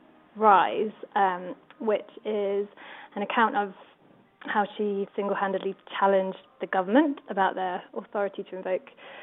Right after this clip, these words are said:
Article fifty. Um, and it's also an account of the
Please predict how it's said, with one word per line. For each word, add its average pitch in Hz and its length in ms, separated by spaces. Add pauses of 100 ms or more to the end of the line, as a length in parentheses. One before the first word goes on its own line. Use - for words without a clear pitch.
(260)
Article 208 380
fifty. 196 480
Um, 202 280 (200)
and 226 120
it's - 180
also 208 600 (840)
an 208 80
account 208 480 (100)
of 208 200 (380)
the 202 220